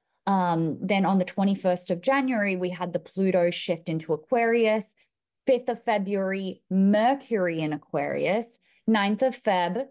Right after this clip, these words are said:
happy new moon in Aquarius, everyone. <laughs> That's right now as you're listening to this episode. Then the thirteenth of February, we have Mars moving into Aquarius.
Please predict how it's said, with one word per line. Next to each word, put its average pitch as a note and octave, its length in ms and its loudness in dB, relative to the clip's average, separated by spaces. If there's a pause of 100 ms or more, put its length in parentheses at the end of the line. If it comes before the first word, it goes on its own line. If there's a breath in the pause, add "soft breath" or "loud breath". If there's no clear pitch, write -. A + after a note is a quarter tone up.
(160)
happy F3 240 -6
new F#3+ 260 0
moon G#3 300 0
in A3+ 140 -2
Aquarius, F#3 720 0
everyone. G3 1080 0
<laughs> - 20 -6
That's A3 480 -2
right F#3+ 560 -2
now F#3 600 0
as F#3+ 220 2
you're G3 140 0
listening F#3+ 480 0
to A3+ 120 0
this G#3+ 200 -2 (100)
episode. E3+ 760 0 (420 loud breath)
Then G#3+ 240 2
the G#3+ 140 2
thirteenth C#4 560 2
of A#3+ 120 -4
February, F3+ 540 0
we F3 160 -4
have E3+ 240 -6
Mars A3+ 500 2
moving A3 380 0
into G3 260 -4
Aquarius. G3 720 -2